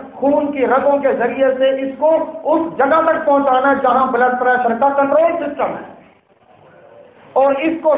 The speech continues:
شوگر کے کنٹرول سسٹم تک پہنچانا ہے، اور اسی ملک اکٹھا ہی ہے نا، ہم نے تو پھٹا مارا ہے نا،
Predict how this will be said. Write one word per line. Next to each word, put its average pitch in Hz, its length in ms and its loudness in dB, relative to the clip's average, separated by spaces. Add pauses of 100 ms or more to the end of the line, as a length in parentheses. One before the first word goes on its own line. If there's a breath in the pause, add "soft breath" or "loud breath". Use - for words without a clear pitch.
شوگر 320 380 0
کے 320 160 0
کنٹرول 302 400 2
سسٹم 285 260 -8
تک 277 200 -6
پہنچانا 240 500 -6
ہے، 220 40 -8 (180)
اور 254 160 2 (120)
اسی 320 180 -6 (120)
ملک 277 160 -2 (160)
اکٹھا 240 300 -4
ہی 311 140 -2
ہے 208 120 -6
نا، 269 120 -4
ہم 240 80 -6
نے 277 140 2
تو 294 40 0 (120)
پھٹا 233 220 0
مارا 220 260 2
ہے - 80 -4
نا، 277 100 -8